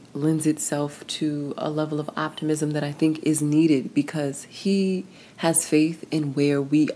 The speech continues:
are able to go in spite of where we've been. And also, an important thing that's happening in this book is that he's actually writing a letter to his nephew, a person that he loves, which maybe informs the tone that he takes when he's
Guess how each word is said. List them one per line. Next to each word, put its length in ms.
are 280
able 280
to 140
go 380
in 120
spite 320
of 140
where 140
we've 220
been. 260
And 460
also, 520
an 100
important 420
thing 160
that's 140
happening 380
in 100
this 140
book 280
is 140
that 180
he's 240
actually 320
writing 340
a 40
letter 240
to 140
his 140
nephew, 480
a 80
person 380
that 100
he 120
loves, 460
which 360
maybe 400
informs 600
the 80
tone 460
that 120
he 100
takes 460
when 240
he's 420